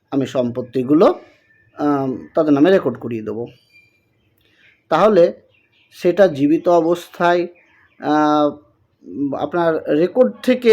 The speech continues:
রেকর্ড করাতে পারবে না। কেন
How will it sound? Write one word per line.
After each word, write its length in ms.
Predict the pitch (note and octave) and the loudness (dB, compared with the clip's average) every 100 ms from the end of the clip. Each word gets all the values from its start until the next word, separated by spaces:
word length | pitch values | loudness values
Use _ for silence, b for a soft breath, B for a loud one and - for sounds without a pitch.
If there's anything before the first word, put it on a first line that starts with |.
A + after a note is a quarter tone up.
| F#3+ D3 | 6 4
রেকর্ড 320 | D3 E3 - - _ _ _ _ - _ - | 0 -4 -6 -20 _ _ _ _ -20 _ -4
করাতে 320 | E3 C#3+ C#3+ D3+ D3 _ _ E3+ | 0 0 0 -2 -2 _ _ -2
পারবে 300 | C3 A2+ A#2 A2 | -2 -2 -8 -10
না। 80 | A#2 - _ _ _ _ _ _ - | -14 -20 _ _ _ _ _ _ -2
কেন 160 | E3+ | 0